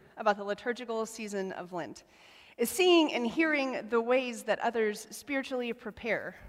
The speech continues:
for celebrating the resurrection. Our spiritual gifts and our growing edges are just as different as the vast variety of general talent and struggles that are found in this room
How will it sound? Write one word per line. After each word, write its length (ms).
for 100
celebrating 680
the 120
resurrection. 560
Our 100
spiritual 440
gifts 480
and 100
our 140
growing 520
edges 460
are 140
just 400
as 220
different 500
as 160
the 120
vast 380
variety 600
of 140
general 280
talent 520
and 180
struggles 540
that 160
are 80
found 360
in 140
this 160
room 340